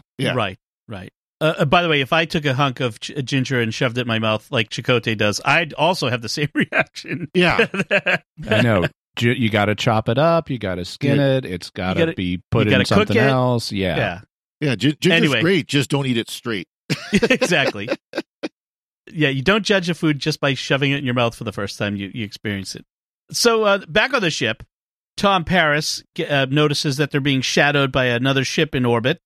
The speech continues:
Speaker 2: that they're not able to see on their scanners. Janeway, uh, uh, you know, calls down to Chakotay on the surface, if, asks him if he's detected any life forms down there. And I'm, I'm thinking, "Why wouldn't you just scan for them, right?" <laughs>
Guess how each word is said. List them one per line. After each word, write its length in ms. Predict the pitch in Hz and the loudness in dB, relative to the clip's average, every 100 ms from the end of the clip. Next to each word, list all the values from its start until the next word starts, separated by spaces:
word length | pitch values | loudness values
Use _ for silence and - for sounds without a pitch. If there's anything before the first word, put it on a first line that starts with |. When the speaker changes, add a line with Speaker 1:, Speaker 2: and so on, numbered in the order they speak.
| - | -2
Speaker 2:
that 180 | 127 | 0
they're 100 | 143 | 2
not 180 | 139 139 | 2 2
able 180 | 139 131 | 0 0
to 80 | 120 | -2
see 260 | - 151 | 0 2
on 100 | 127 | 2
their 100 | 120 | 2
scanners. 640 | 117 - 147 120 117 139 - _ _ 180 | 0 0 2 2 2 2 -2 _ _ -2
Janeway, 600 | 131 180 202 175 156 165 | 2 2 2 2 2 2
uh, 320 | 143 151 185 | 0 0 -2
uh, 20 | 135 _ | -8 _
you 200 | 170 175 | -10 -2
know, 80 | 135 | -2
calls 300 | 117 156 139 | 0 0 2
down 160 | 151 143 | 2 0
to 80 | 135 | 0
Chakotay 480 | 131 165 147 135 | -2 0 2 2
on 80 | 123 | 2
the 60 | 120 | -2
surface, 440 | - 123 156 147 | -2 -2 -2 -2
if, 140 | 131 - _ _ _ - | -4 -6 _ _ _ 0
asks 240 | 147 135 | 0 2
him 60 | 151 | 0
if 80 | 135 | 2
he's 180 | 190 | 2
detected 400 | 170 147 160 147 | 2 0 0 0
any 180 | 139 131 | 0 0
life 260 | 127 127 127 | 2 0 0
forms 340 | 139 120 123 | -2 0 0
down 220 | 120 120 117 | 0 0 2
there. 160 | 123 | 2
And 160 | 135 131 | 2 0
I'm, 140 | 139 - | -2 -2
I'm 140 | 170 | 2
thinking, 360 | 170 185 190 160 _ _ _ | 2 2 0 -2 _ _ _
"Why 180 | 120 123 | -6 -2
wouldn't 200 | 165 202 | 0 0
you 60 | 196 | 0
just 200 | 208 - | 0 0
scan 560 | - - 208 302 175 120 | 0 0 2 2 2 0
for 240 | - 127 | 0 0
them, 240 | 107 110 104 | 0 -4 0
right?" 340 | 113 233 311 | 0 0 -2
<laughs> 260 | - - | -8 -8